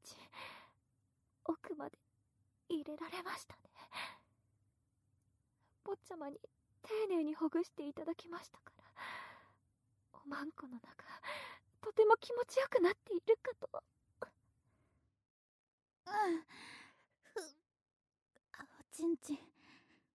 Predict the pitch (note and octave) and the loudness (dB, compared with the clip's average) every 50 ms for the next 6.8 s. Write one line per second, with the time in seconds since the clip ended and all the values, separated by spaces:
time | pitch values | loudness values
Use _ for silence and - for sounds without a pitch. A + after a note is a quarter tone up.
0 | _ _ _ _ - E4+ E4+ E4 E4 E4 E4 D#4+ D#4 D#4+ F4 E4+ - F4+ F#4 F#4 | _ _ _ _ 0 4 6 8 8 8 8 6 6 6 4 2 0 0 2 4
1 | F4+ F4+ F#4 - F#4 G4 G4+ G4 - _ _ _ _ - D#4+ E4+ C#4+ D4 D4+ - | 4 4 4 4 4 4 4 4 2 _ _ _ _ -2 -2 -2 -2 -4 -6 -10
2 | _ _ _ _ _ _ _ _ _ _ _ _ _ _ _ _ _ _ _ _ | _ _ _ _ _ _ _ _ _ _ _ _ _ _ _ _ _ _ _ _
3 | _ _ _ _ _ _ _ _ _ _ _ _ - - - - - - - - | _ _ _ _ _ _ _ _ _ _ _ _ -14 -10 -8 -6 -6 -6 -8 -10
4 | - - - - - _ _ _ _ _ _ _ _ _ _ _ _ _ _ _ | -10 -10 -12 -16 -20 _ _ _ _ _ _ _ _ _ _ _ _ _ _ _
5 | _ _ - E4 E4+ - - - - - - - - - - - - - - _ | _ _ -12 -10 -10 -10 -10 -14 -14 -14 -20 -20 -20 -20 -20 -20 -20 -20 -20 _
6 | _ _ _ _ _ _ _ - - - F4 D#4+ - - E4+ | _ _ _ _ _ _ _ -20 -10 -8 -8 -2 2 2 2